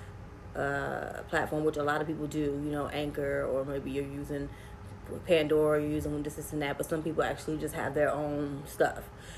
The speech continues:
You know, we will get there one day, but, I mean, even, even still, this is not even a bad idea 'cause you can still make money from it, but,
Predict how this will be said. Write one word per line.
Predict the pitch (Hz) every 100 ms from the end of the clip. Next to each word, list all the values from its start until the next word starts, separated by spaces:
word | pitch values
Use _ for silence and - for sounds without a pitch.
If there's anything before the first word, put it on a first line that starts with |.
| -
You | 160
know, | 156 147 143
we | 160 170
will | 160
get | 160 165
there | 160
one | 151 160
day, | 160 165
but, | 165 156 151
I | 175
mean, | 180 180
even, | 208 190 170 170
even | 180
still, | 175 175 160 151
this | 160
is | 165
not | 156 147 151
even | 147
a | 143
bad | 143 143 139
idea | 139 147
'cause | 156
you | 156 -
can |
still | - 165
make | 147 143
money | 147 143 143
from | 147 139
it, | 135
but, | 147